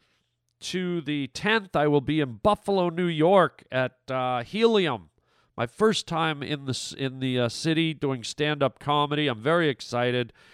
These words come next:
Get your tickets online at harlan williams dot com. Then it's back to the West Coast, uh, May twenty-first to the twenty-fourth at the American Comedy Co. in San Diego.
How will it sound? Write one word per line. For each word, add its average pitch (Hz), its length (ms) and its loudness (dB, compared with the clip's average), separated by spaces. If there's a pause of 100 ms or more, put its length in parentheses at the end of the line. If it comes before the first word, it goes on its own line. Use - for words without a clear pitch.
(200)
Get 160 160 0
your 165 120 0
tickets - 440 -4
online 131 520 0
at 117 120 -4
harlan 127 320 0
williams 117 320 -6
dot 113 260 -4
com. 123 300 -4
Then 120 120 -2
it's 107 140 -6
back 180 360 -4
to 170 80 -2
the 139 100 2
West 170 400 0
Coast, 139 500 2 (640)
uh, 131 260 0
May 156 220 0
twenty-first 165 1000 -4
to 143 100 -4
the 131 120 -2
twenty-fourth 147 800 -4
at 147 100 -14
the 135 80 -8
American 165 640 -6
Comedy 180 540 -4
Co. 131 420 2
in 117 120 -6
San 170 360 -4
Diego. 151 760 0